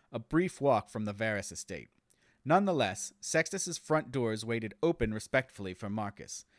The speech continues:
news of Marcus's arrival preceding him even over such a short distance. Sextus received his patron personally in the entrance hall and escorted him back to his office. "Marcus," Sextus said,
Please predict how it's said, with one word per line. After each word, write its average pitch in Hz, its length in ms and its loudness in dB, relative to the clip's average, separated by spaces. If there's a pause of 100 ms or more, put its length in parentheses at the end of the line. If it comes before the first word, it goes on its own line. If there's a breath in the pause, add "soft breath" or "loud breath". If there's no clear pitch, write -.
(220 soft breath)
news 180 300 2
of 135 100 -2
Marcus's 127 540 2
arrival 110 400 0
preceding 127 540 -4
him 101 220 -6 (120)
even 165 280 0
over 123 200 2
such - 260 -4
a 110 60 -4
short 120 380 -4
distance. - 560 -6 (460 soft breath)
Sextus - 600 0
received 147 460 -4
his 127 120 -4
patron 131 480 -4
personally 101 720 -4
in 113 80 -6
the 110 120 -6
entrance 127 420 -10
hall 82 300 -8 (220 soft breath)
and 113 100 -6
escorted 123 460 -2
him 101 160 -6
back 113 320 -4
to 113 100 -8
his 107 200 -8
office. - 560 -8 (720 soft breath)
"Marcus," 233 680 2 (120)
Sextus - 480 -6
said, 92 400 -8